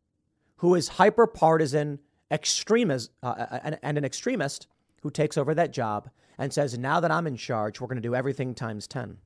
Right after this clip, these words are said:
And it will only get worse. Right now, we have seen this happen with social media, Silicon Valley.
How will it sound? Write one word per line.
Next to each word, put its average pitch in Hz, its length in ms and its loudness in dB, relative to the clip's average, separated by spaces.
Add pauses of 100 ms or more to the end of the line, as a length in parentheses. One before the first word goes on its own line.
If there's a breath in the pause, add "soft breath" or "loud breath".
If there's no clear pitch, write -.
(760)
And 120 160 -2
it 123 140 0
will 139 240 2
only 117 340 -2
get 101 240 -4
worse. - 520 -4 (1300 soft breath)
Right 196 220 6
now, 151 360 0 (640)
we 147 120 2
have 160 120 2
seen 190 240 0
this 190 140 0
happen 151 280 2
with 139 140 -2
social 131 280 0
media, 110 280 -6
Silicon 131 420 -4
Valley. 104 340 -4